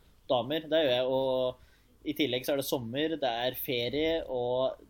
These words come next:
for min del personlig så er det også et Tour de France som kommer inn der, så det er, eh, hvor mye T V-tid er det du <laughs> kommer til å prioritere der? Det er liksom den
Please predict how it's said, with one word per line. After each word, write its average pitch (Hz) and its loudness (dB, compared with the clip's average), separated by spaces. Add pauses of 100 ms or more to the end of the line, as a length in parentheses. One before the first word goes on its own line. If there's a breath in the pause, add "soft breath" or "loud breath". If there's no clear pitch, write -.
(460)
for 139 0
min 131 -6
del 147 2
personlig 123 -2
så 160 -4
er 123 -4
det 135 -2
også 123 -2
et 131 -6
Tour 123 -6
de 123 -6
France 117 -6
som 131 -4
kommer 131 -2
inn 120 -6
der, 135 0
så 151 -2
det 139 4
er, 151 4
eh, 143 -2 (260 soft breath)
hvor 147 6
mye 143 2
T 147 4
V-tid 117 0
er 120 2
det 123 -2
du - -2
<laughs> 151 0
kommer 135 -2
til 127 0
å 131 -2
prioritere 113 -4
der? 151 0
Det 151 -2
er 147 -4
liksom 165 -6 (340)
den 151 4